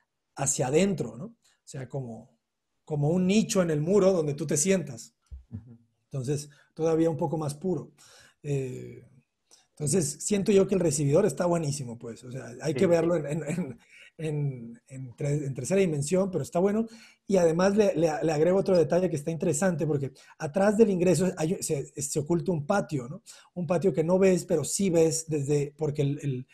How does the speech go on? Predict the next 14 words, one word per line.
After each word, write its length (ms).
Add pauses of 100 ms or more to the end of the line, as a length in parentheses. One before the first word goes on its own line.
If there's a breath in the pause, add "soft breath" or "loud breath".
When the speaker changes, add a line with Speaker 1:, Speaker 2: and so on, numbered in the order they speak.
(140 soft breath)
Speaker 1:
el 160
baño 320
no 160
toca 260
el 100
muro. 480
O 80
sea, 320 (320 soft breath)
el 140
baño 240
está 220
despegado 840
sesenta 760
centímetros, 1000